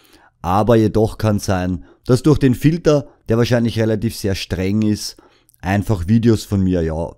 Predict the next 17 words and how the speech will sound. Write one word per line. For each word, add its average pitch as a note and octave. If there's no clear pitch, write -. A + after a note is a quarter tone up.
da G2+
auch A2
hineinrutschen. F2
Ganz A#2
einfach. G#2
Auch B2
wenn's C#3+
Gaming D3
ist, C#3+
wir C3+
wissen E3+
sowieso, C#3+
dass -
die A2
Gaming-Firmen A#2+
an G#2
sich -